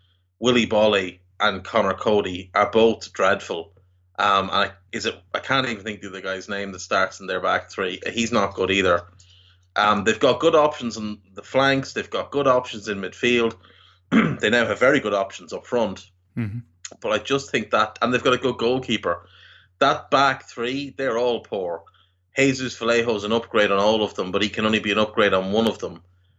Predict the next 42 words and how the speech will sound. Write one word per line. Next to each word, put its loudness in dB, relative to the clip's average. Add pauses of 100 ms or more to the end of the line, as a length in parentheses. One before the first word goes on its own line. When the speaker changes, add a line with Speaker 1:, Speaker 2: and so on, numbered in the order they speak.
(460)
Speaker 1:
I -4
think -2
they 2
needed 0
at -4
least -2
one 2
more 2
centre-back 2
Speaker 2:
Do 0
you 0
think 0
they 0
Speaker 1:
for 2
Speaker 2:
might 4
Speaker 1:
this 0
Speaker 2:
drop 4
Speaker 1:
season. -2
Speaker 2:
Dendoncker 0
back -2
there? -4 (1120)
Speaker 1:
I 4
would. -2
I 2
would -2
play -2
him -6
in -8
the -6
middle -2
of -8
the -6
back 0
three -6
and -10
play 0
Vallejo -2
on -2
the -4
right 2
of -2
it. -4